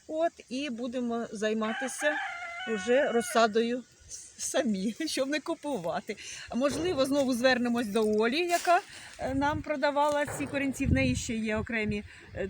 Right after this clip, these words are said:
с-, сорти, вона пропонувала, а я побоялася їх зразу брати багато. Кажу, попробую на трьох, три сорти. Вінницький, Бетті і Пето. От, підкупимо ще, можливо, якихось сортів і будемо, звісно, вже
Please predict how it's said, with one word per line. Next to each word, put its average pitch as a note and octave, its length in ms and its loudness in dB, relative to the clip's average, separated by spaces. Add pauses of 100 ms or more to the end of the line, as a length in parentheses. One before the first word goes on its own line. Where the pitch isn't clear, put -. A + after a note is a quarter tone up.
с-, G#3+ 300 -4
сорти, A#3+ 580 -2 (100)
вона A#3 240 0
пропонувала, A#3+ 680 0
а A#3+ 60 6
я B3+ 160 2
побоялася A#3+ 840 0
їх E4 260 0
зразу D#4 320 0
брати D4+ 300 -2
багато. C#4 420 0
Кажу, A#3 260 -4 (180)
попробую C4+ 640 0
на F#4+ 100 2
трьох, - 500 -2
три C4+ 200 0
сорти. G3+ 420 -4 (300)
Вінницький, E4+ 720 2 (120)
Бетті A#3 680 -2
і C#4+ 100 0
Пето. F3 480 -8 (520)
От, G#3 220 -2 (120)
підкупимо A#3+ 600 6
ще, D#4 240 2
можливо, F4 440 -2
якихось E4+ 480 -2
сортів D#4 440 2
і A#3+ 40 0
будемо, D4 360 0
звісно, B3+ 440 4
вже B3 220 -2